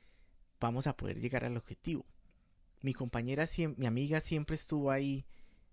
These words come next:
detrás de su objetivo y así sigue estando detrás de su objetivo, y es porque ella siempre lo ha plasmado en un lugar de su cuarto,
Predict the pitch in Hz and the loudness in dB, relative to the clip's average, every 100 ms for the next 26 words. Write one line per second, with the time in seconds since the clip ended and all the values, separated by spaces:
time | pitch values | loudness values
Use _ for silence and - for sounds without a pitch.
0 | - 120 - 131 131 139 - 131 - - | -8 -6 0 2 2 0 -4 -4 -6 -4
1 | 127 131 117 110 - 170 160 - 147 151 | 2 2 2 0 -2 -2 -4 -4 -4 -2
2 | - 143 131 123 117 110 123 - 131 107 | -4 -2 0 0 -2 -4 -4 -6 -8 -10
3 | - 127 127 135 120 113 113 - 120 113 | -2 0 0 -2 -4 -6 -4 -6 -6 -6
4 | 107 113 123 - 123 - 131 - - - | -6 -4 -6 -6 -6 -4 -6 -8 -20 -20
5 | - - - 120 110 110 131 131 - 143 | -20 -20 -6 -4 -2 -2 0 -2 -2 0
6 | 143 139 131 113 113 117 117 123 123 - | 2 4 2 0 0 0 -2 -4 -6 -2
7 | 131 127 - - | 4 4 2 -4